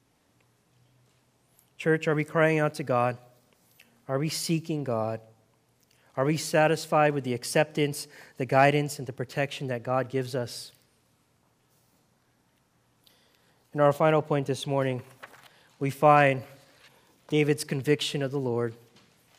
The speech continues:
David's conviction of the Lord. All of a sudden, it may seem that David regains his confidence in the Lord.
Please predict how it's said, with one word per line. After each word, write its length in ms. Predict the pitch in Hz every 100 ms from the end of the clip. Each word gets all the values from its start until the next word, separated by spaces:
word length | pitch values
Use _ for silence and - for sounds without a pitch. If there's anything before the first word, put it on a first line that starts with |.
| _
David's 340 | - 139 143 143
conviction 800 | 160 131 143 147 - 151 139 143 - - _ _ _ -
of 140 | 131
the 80 | 131
Lord. 360 | 127 113 113 110 - - _ _ _ _ _ _ _ _ _ _ _ _ _ _ _ _ _ _ _ _ _ _ _ _ _ _ _ -
All 100 | 151
of 80 | 160
a 60 |
sudden, 240 | 151 180 160
it 40 |
may 120 | 151
seem 300 | 139 190 175
that 140 | 165 127
David 300 | 151 160 147
regains 540 | 139 156 156 156 151
his 160 | 147 -
confidence 680 | - 160 160 160 143 139 147
in 140 | 135
the 80 | 127
Lord. 360 | 127 127 127